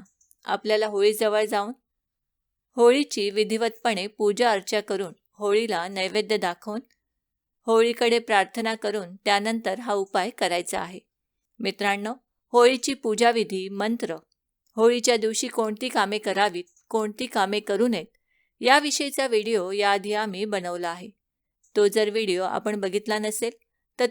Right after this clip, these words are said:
तो व्हिडिओ देखील आवर्जून बघा. मित्रांनो, होळीची पूजा करून झाल्यानंतर आपल्याला आपल्या घरामध्ये परत यायचे आहे आणि त्यानंतर नारळावर तो एक रुपयाचा शिक्का ठेवून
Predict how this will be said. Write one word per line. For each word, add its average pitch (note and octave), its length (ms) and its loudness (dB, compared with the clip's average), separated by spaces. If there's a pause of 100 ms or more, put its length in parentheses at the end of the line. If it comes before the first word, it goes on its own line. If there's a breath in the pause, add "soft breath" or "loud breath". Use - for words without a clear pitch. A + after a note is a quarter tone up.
तो B3 140 6
व्हिडिओ A#3+ 280 4
देखील A#3 380 -2 (100)
आवर्जून F#3+ 480 -2
बघा. F3+ 300 -12 (540)
मित्रांनो, G3+ 500 -6 (400)
होळीची C#4+ 380 6
पूजा B3 340 -2
करून A#3 340 -2
झाल्यानंतर G3+ 680 -4 (260)
आपल्याला G3+ 680 -4
आपल्या G#3 320 -4
घरामध्ये G3 520 -6 (720)
परत G#3+ 300 2
यायचे G3 340 -2
आहे G#3+ 220 -6 (340)
आणि A3+ 220 -2
त्यानंतर A3+ 680 -4
नारळावर G3 600 0 (120)
तो - 60 -6
एक A#3 300 0
रुपयाचा A#3+ 480 -2 (520)
शिक्का A#3+ 420 0
ठेवून A3 360 -4